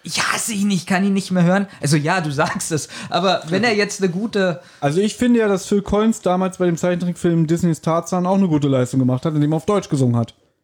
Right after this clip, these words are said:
Speaker 1: Das hat nichts mit meiner Frage zu tun,
Speaker 2: <laughs>
Speaker 1: aber wir machen weiter, glaub ich.
Speaker 2: Danke.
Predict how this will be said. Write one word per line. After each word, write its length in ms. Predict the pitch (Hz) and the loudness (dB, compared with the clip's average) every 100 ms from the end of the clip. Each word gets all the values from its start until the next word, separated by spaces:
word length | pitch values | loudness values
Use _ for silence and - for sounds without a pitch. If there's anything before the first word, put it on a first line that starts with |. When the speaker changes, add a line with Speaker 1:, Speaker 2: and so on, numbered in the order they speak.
| _ _ | _ _
Speaker 1:
Das 180 | - 101 | -14 -8
hat 120 | 127 185 | -8 -10
nichts 600 | 117 156 247 - - - | -4 0 0 -2 -8 -6
mit 260 | 233 240 | -4 -4
meiner 220 | 208 208 190 | -4 -6 -4
Frage 300 | 180 185 156 | -2 0 0
zu 200 | - 233 | -2 -2
tun, 200 | 247 - - - - | -2 -2 -2 -2 -4
Speaker 2:
<laughs> 360 | - 269 - - | -2 -2 -2 -2
Speaker 1:
aber 800 | 180 214 220 220 220 - - - 160 156 226 | 0 2 2 2 2 0 -2 -8 -12 -14 -6
wir 120 | 220 | -2
machen 220 | 190 190 | -2 -2
weiter, 220 | 180 - | -4 -6
glaub 160 | - - | -10 -4
ich. 60 | 302 | -2
Speaker 2:
Danke. 280 | 285 117 | 0 -2